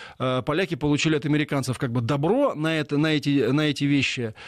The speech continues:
э, но с одним условием, что, э, всю ответственность за все, что там будет происходить, будут нести поляки. То есть, грубо говоря, э, как только польские войска пересекут границу, э, блока нато, пятая статья Вашингтонского договора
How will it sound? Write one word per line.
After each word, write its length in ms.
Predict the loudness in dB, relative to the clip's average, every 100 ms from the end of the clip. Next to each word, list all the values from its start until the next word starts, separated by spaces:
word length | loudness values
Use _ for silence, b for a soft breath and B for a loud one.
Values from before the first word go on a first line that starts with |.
| B B
э, 480 | -2 0 0 0 0
но 440 | 2 2 2 0 -2
с 100 | -2
одним 220 | 0 0
условием, 380 | 2 2 0 0
что, 520 | -2 -2 0 0 0
э, 40 |
всю 160 | 0 0
ответственность 500 | 0 0 0 0 2
за 80 | 0
все, 160 | 0
что 120 | -2 -2
там 120 | 0
будет 140 | 0
происходить, 280 | 0 -2 -2
будут 180 | 0 0
нести 200 | -2 -2
поляки. 440 | -2 -4 -6 -10 -4
То 80 |
есть, 80 | -2
грубо 180 | 0 2
говоря, 360 | 2 0 -4 -12 B B B B
э, 100 | -8
как 180 | -4 -2
только 240 | -2 -2 -2
польские 400 | -2 -2 0 0
войска 300 | 0 -2 -2
пересекут 400 | -2 -2 -2 0
границу, 560 | 0 0 0 0 0
э, 140 | 0 0
блока 300 | 0 0 0
нато, 380 | 0 0 -2 -6 B B -4
пятая 280 | -2 -2 -6
статья 380 | -4 -2 0
Вашингтонского 560 | -2 -2 0 -2 -2 -2
договора 500 | 0 0 2 0